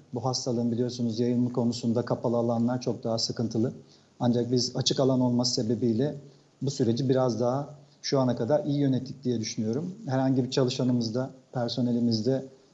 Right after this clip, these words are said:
e, şu ana kadar bir, e, enfekte vaka görmedik.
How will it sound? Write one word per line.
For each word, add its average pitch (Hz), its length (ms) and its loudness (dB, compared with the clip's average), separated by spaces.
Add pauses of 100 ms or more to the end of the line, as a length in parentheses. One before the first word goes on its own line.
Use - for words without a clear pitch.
e, 113 220 -2
şu 127 160 2
ana 127 180 6
kadar 120 360 2
bir, 123 260 2
e, 113 680 -2
enfekte 120 400 0
vaka 120 300 2
görmedik. 117 560 0